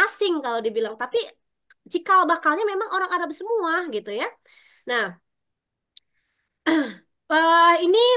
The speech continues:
merupakan intelektual Arab yang banyak menyumbangkan karya di bidang matematika dan dari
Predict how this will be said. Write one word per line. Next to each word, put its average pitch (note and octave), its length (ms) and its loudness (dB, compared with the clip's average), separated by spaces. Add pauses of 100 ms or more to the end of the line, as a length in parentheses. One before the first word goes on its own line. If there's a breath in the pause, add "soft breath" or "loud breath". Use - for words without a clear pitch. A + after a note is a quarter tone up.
merupakan F#4+ 400 -2 (100)
intelektual D4 800 -4 (100)
Arab C4+ 280 -4
yang D4 180 -8
banyak C#4+ 400 -2
menyumbangkan C#4 800 -2
karya C#4 400 -4
di C4 120 -8
bidang C4 280 -4
matematika C4 880 -2
dan B3 200 -2
dari B3 160 -2